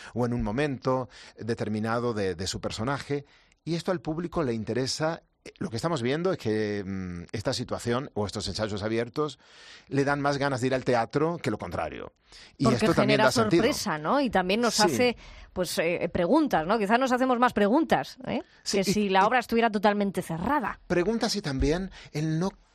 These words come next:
Speaker 1: casarnos con una verdad absoluta, porque vemos una situación o un personaje actuado en una escena por una actriz y en la siguiente escena que tiene ese personaje lo actúa otra actriz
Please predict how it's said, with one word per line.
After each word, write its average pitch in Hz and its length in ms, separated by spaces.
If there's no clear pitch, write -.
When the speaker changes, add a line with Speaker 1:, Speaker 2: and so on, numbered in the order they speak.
Speaker 1:
casarnos 170 640
con 127 160
una 147 120
verdad 120 280
absoluta, 87 600
porque 160 220
vemos 185 280
una 160 120
situación 147 640
o 135 100
un 147 80
personaje 143 600
actuado 127 760
en 127 280
una 131 320
escena 127 360
por 104 200
una 110 160
actriz 165 500
y 151 140
en 147 60
la 147 60
siguiente 196 640
escena 135 440
que 120 100
tiene 123 160
ese 123 140
personaje 113 440
lo 151 100
actúa 147 380
otra 127 220
actriz 73 400